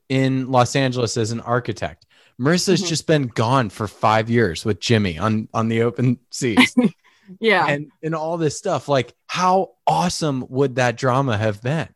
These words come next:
Speaker 2: Yeah, I know. I think it would have been great to see them come back together, and,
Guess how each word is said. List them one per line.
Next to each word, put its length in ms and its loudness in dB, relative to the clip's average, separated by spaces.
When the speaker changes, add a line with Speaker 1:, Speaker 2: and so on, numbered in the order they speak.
Speaker 2:
Yeah, 120 0
I 120 2
know. 260 4
I 100 0
think 200 0
it 80 4
would 100 4
have 80 0
been 300 0
great 300 2
to 100 -2
see 140 -2
them 300 0
come 160 -2
back 200 2
together, 400 0
and, 160 -6